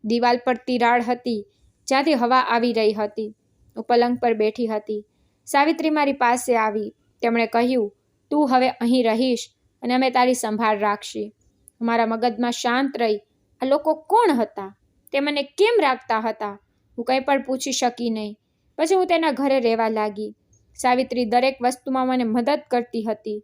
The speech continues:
સવારે ઉઠી તે જમવાનું બનાવતી અને હું ઘર સાફ કરતી. પંડિત પૂજા કરવા ગામ જતા હતા અને સાંજે પાછા ફરતા હતા. તેનો ચહેરો હંમેશા શાંત રહેતો.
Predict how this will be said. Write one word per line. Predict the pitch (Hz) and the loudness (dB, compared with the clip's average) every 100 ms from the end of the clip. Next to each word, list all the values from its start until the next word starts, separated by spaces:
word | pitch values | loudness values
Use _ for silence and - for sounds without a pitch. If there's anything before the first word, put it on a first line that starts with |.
| _ _ _ | _ _ _
સવારે | - 269 269 254 | -4 0 2 4
ઉઠી | 254 269 294 | 2 0 -2
તે | 262 240 | -2 -2
જમવાનું | 233 226 247 269 277 | -2 -2 0 0 0
બનાવતી | 277 285 277 277 226 190 _ - | 0 0 -2 -4 -6 -8 _ -6
અને | 247 | -2
હું | 247 | 0
ઘર | 240 247 | 0 0
સાફ | 247 247 220 - - | 0 0 -2 -2 -4
કરતી. | 214 - 208 208 - _ _ - | -4 -4 -8 -8 -14 _ _ -4
પંડિત | 294 339 339 | 0 2 0
પૂજા | 285 269 294 | -2 2 2
કરવા | 285 269 269 | 2 2 2
ગામ | 247 247 254 | 2 0 0
જતા | 240 247 240 233 | 0 -2 0 -2
હતા | 226 226 208 196 - - | -2 -4 -6 -6 -12 -4
અને | 233 | -4
સાંજે | 226 226 226 254 | -2 -2 -2 -2
પાછા | 254 233 233 247 | 0 0 0 -2
ફરતા | 240 220 220 | -2 -4 -4
હતા. | 208 220 - 202 - _ _ _ - | -6 -8 -12 -16 -18 _ _ _ -2
તેનો | 311 330 | 0 2
ચહેરો | 320 302 302 | 2 2 2
હંમેશા | 262 269 285 311 277 | 2 0 -2 0 0
શાંત | 277 247 254 247 | 0 0 0 -2
રહેતો. | 226 233 - 202 | -4 -6 -6 -8